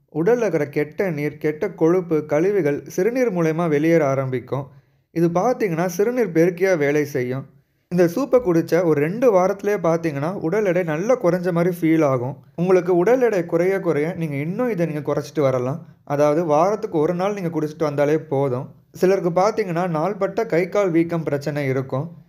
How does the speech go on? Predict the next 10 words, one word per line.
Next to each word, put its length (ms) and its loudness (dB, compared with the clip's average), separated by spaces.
இந்த 300 2
சூப்பை 240 -2
நீங்க 260 -2
வாரம் 300 2
ரெண்டு 180 -2
நாள் 220 -2
குடிச்சிட்டு 340 -2
வந்தாலே 280 0
போதும். 460 -4
கை 180 2